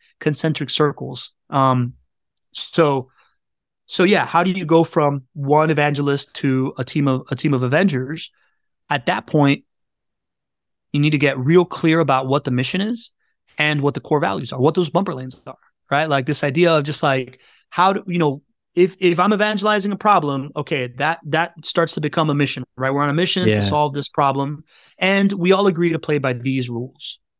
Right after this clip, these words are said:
Speaker 1: right? Like, if you don't have rules that you agree with, then it gets, it gets out of control real quick. And on the product side, right? Like, whether the community is the product or the product is a product, it really starts to become about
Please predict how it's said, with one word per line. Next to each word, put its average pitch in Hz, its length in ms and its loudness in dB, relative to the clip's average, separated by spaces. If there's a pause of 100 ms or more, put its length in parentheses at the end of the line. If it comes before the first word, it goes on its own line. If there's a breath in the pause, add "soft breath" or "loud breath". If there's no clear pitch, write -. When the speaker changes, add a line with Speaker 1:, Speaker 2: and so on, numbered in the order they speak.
(260)
Speaker 1:
right? 151 180 0
Like, 139 240 -2
if 135 120 -6
you 147 100 -2
don't 196 160 4
have 180 160 2
rules 170 240 2
that 151 80 -2
you 139 80 0
agree 170 240 2
with, 131 320 2
then 135 120 -2
it 131 80 -2
gets, 131 420 -2
it 147 140 -6
gets 143 200 -4
out 135 80 0
of 127 80 -8
control 139 300 -2
real 131 160 -4
quick. 190 360 2 (500 soft breath)
And 196 440 2 (100)
on 160 140 2
the 147 80 0
product - 380 0
side, 131 400 -4 (220)
right? 160 260 0
Like, 143 240 0
whether 156 260 2
the 139 100 -2
community 160 360 -2
is 147 80 -4
the 147 60 -4
product 147 360 0
or 139 40 -6
the 127 80 -4
product 202 300 -2
is 127 100 -6
a 123 60 -6
product, 135 460 -2 (920)
it 165 140 2
really 208 300 2
starts - 380 0
to 170 100 0
become 156 340 -2
about 139 300 0